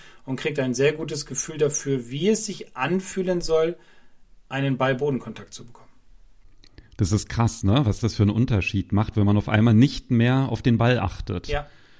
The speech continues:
Speaker 2: Und wenn man nicht auf den Ball achtet, sondern man merkt, oh, dieses Tee fliegt natürlich nur, wenn ich's auch mit der Schlagfläche,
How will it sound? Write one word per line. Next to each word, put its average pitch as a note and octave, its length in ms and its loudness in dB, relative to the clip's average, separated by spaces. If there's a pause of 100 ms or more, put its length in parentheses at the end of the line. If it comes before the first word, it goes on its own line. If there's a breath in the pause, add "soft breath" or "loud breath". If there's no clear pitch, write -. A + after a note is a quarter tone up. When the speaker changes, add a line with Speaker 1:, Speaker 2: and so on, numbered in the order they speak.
(340 soft breath)
Speaker 2:
Und G#2+ 440 4
wenn A2+ 100 6
man B2 120 8
nicht C3+ 200 4
auf C3+ 120 -2
den B2 180 8
Ball D3 240 4
achtet, C3 480 2
sondern A#2 500 6
man A2+ 220 6
merkt, A#2 400 4
oh, C#3+ 220 6
dieses G#2 340 4
Tee C3+ 200 2
fliegt - 380 2
natürlich A#2 540 4
nur, B2+ 400 8
wenn B2 100 6
ich's A#2+ 160 4
auch A2+ 140 0
mit A2+ 120 4
der G#2+ 120 4
Schlagfläche, A2+ 1040 2